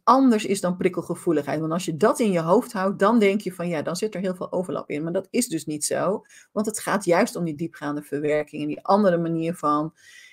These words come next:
informatie, ja, wegen en, eh, en beoordelen in je hoofd. Eh, en als je dat helder ziet, dan zie je ook het grote verschil tussen autisme en hoogsensitiviteit.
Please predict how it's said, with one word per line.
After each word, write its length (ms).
informatie, 1000
ja, 220
wegen 680
en, 400
eh, 340
en 140
beoordelen 840
in 140
je 120
hoofd. 540
Eh, 460
en 140
als 200
je 160
dat 240
helder 480
ziet, 440
dan 180
zie 180
je 160
ook 340
het 240
grote 420
verschil 400
tussen 240
autisme 440
en 100
hoogsensitiviteit. 1120